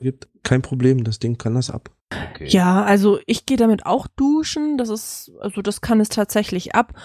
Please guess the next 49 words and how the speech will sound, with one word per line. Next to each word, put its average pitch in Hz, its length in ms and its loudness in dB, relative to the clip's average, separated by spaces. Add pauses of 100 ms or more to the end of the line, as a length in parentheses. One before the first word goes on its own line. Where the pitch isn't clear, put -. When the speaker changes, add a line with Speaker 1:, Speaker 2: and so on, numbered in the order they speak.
(140)
Speaker 3:
Ob 185 160 2
ich - 100 -2
damit 208 320 4
jetzt - 260 -4
zwei 196 200 0
Stunden 202 260 -2
schwimmen 220 320 4
gehen 214 260 4
würde, 202 300 4
das 190 220 -4
mache 202 200 -4
ich - 120 -14
jetzt - 260 -12
auch 233 280 2
nicht. 240 280 -4 (1120)
Dafür 202 320 2
war's 196 240 0
jetzt - 240 -4
irgendwie, 202 480 -4 (140)
ist 240 120 4
es 262 140 4
mir 220 160 6
auch 226 60 2
nicht 202 240 0
wert. 196 280 4
Also 185 120 2
ich 196 160 2
schwimme 240 240 6
auch 196 140 -4
nicht 214 260 -4 (180)
lange 202 300 4
und 196 160 2
oft - 260 -4
genug, 208 300 2
als - 180 -6
dass 202 160 -4
ich 202 140 -4
jetzt 190 120 -8
sage, 190 320 0
da 185 140 2
ich 196 460 -6
lege 190 240 4
da 185 100 -2
jetzt 180 160 -6
ganz, 190 220 0
ganz 180 240 -4
viel - 260 -6
Wert 170 240 0
drauf. 226 220 4